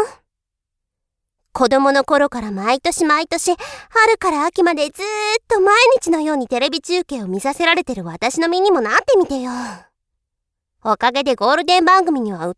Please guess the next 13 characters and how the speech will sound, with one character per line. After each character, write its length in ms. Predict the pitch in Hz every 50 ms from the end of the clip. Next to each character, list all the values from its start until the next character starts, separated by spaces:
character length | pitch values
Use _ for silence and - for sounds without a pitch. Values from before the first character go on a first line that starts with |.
| - 427
く 120 | - 440
な 120 | 403 311 262
っ 20 | -
ち 80 | - 233
ゃ 60 | 208
っ 60 | -
た 100 | - 180
わ。 100 | 175 185 247 320 381 427 415 - _ _ _ _ _ _ _ _ _ _ _ _ _ _ _ _ _ _ _ _ _ _ _ _ _ _ _ _ _ _ _ _ _ _
半 320 | _ - 165 170 180 247
年 60 | 381 - - 494 571 - 640 640 539 381
の 100 | 277 285
我 60 | 294
慢？ 400 | 277 254 214 190 202 202 240